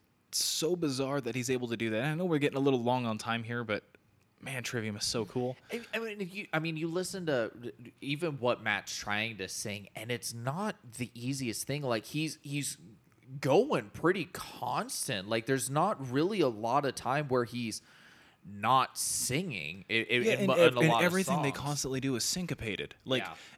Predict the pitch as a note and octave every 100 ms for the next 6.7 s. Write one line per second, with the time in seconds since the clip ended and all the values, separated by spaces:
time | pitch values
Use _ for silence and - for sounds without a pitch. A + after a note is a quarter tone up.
0 | D3+ D#3+ D3+ C#3+ D#3 E3+ C#3 C3+ A#2+ A#2+
1 | C#3+ - A2 C3 D3 A2 G#2+ G#2 G#2+ A2
2 | A2 G#2 A2 A2 G#2+ A#2 A#2+ A#2 A2+ C3
3 | B2+ B2 B2+ A#2 A2+ C3+ B2 A2 G#2 G#2+
4 | G#2 - - G#2+ G#2 G#2 B2 A2+ A#2 A2
5 | C3 F3+ D3 G#2 G#2 G#2+ E2+ - G#2 D#2
6 | C2 - C3+ C#3+ C3+ A#2